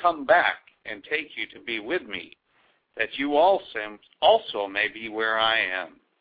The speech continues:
You know the way to the place where I am going." Well, Thomas said to him, "Lord, we don't know where you're going, so how can we know the way?"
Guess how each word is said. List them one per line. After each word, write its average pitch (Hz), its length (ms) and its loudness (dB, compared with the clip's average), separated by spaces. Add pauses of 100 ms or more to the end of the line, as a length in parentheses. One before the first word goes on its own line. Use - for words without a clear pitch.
(880)
You 117 120 -8
know 165 300 2
the 190 80 0
way 156 280 2
to 147 120 -14
the 143 100 -10
place 117 400 -2 (280)
where 110 180 -2
I 101 180 4
am 104 200 -6
going." 90 400 -8 (1200)
Well, - 180 -8
Thomas 143 360 -2 (120)
said 95 240 -10
to 92 180 -12
him, 90 240 -8 (580)
"Lord, 147 420 2 (400)
we 107 160 -10
don't 262 240 0
know 143 120 2
where 120 220 0
you're 107 220 -2
going, 101 480 -6 (360)
so 170 220 6
how 190 160 4
can 190 240 -2
we 175 140 -4
know 175 160 2
the 170 100 0
way?" 226 380 0